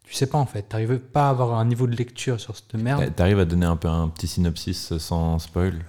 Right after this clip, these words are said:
Speaker 1: Euh, si tu veux, c'est un meurtre. Il y a une meuf qui se fait tuer, euh, ça, tu, le premier épisode,
Speaker 2: Mhm.
Speaker 1: c'est le premier truc, et elle, elle crève. Et t'as un gars du F B I qui va dans cette, euh, Twin Peaks, dans un petit, euh, bled, euh, je crois que c'est le Colorado, ou, euh,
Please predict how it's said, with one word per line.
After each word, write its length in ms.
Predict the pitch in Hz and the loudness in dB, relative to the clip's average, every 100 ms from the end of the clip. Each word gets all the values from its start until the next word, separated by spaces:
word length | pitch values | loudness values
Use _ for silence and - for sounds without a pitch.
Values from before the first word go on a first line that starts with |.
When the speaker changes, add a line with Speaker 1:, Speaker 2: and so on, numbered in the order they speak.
| 101 | -10
Speaker 1:
Euh, 500 | 110 117 120 120 117 | -8 -4 -2 -2 -4
si 160 | - - | -6 -10
tu 140 | - | -4
veux, 120 | 131 151 | 0 0
c'est 160 | - | 0
un 140 | 107 107 | 0 2
meurtre. 480 | 127 147 - - - - | 2 0 -4 -14 -10 -2
Il 60 | |
y 40 | 110 | 0
a 40 | |
une 80 | 110 | 2
meuf 160 | 131 - | 0 -2
qui 100 | 113 | -6
se 120 | - | -4
fait 240 | 110 107 104 | -2 -2 -4
tuer, 480 | 104 - 117 117 113 | -8 -4 0 2 2
euh, 560 | 101 98 98 101 101 101 | 2 0 -2 -2 -4 -4
ça, 120 | - | -6
tu, 160 | 104 107 | -6 -6
le 160 | 98 98 113 - | -8 -8 -12 -4
premier 240 | 113 107 | 0 0
épisode, 300 | 104 - 82 | -2 0 2
Speaker 2:
Mhm. 80 | 82 | 2
Speaker 1:
c'est 220 | 90 107 | 0 -4
le 60 | 98 | -8
premier 280 | - 110 107 | -6 -6 -4
truc, 320 | - 117 - | -6 -8 -8
et 80 | 120 | -8
elle, 340 | 107 101 101 104 - | -6 -4 -4 -8 -10
elle 160 | 101 | -10
crève. 420 | - - 127 135 - _ _ _ _ _ _ - | -8 -2 0 -2 -6 _ _ _ _ _ _ -6
Et 140 | 107 | -4
t'as 160 | 104 110 | 0 2
un 120 | 104 | 2
gars 160 | 113 127 | 4 2
du 180 | 117 113 | 4 2
F 80 | |
B 60 | 107 113 | 0 0
I 180 | 131 131 | 2 0
qui 160 | - | -2
va 100 | 110 | -2
dans 160 | 110 110 | 0 -2
cette, 200 | - - | -4 -2
euh, 220 | 107 107 104 104 | 0 0 -2 -10
Twin 180 | - 123 | -4 -4
Peaks, 300 | 120 143 - | -2 -4 -4
dans 140 | 110 101 | -6 -4
un 80 | 101 | -6
petit, 240 | - 117 | -6 -4
euh, 160 | 107 104 | -2 -2
bled, 400 | 104 113 117 104 | -2 -2 -2 -2
euh, 340 | 101 101 104 | -4 -4 -6
je 60 | 101 | -8
crois 100 | 107 | -12
que 80 | |
c'est 60 | - | -12
le 80 | 104 | -12
Colorado, 500 | - 113 113 113 131 | -8 -6 -4 -2 0
ou, 240 | 135 123 | 2 2
euh, 240 | 113 110 | 2 0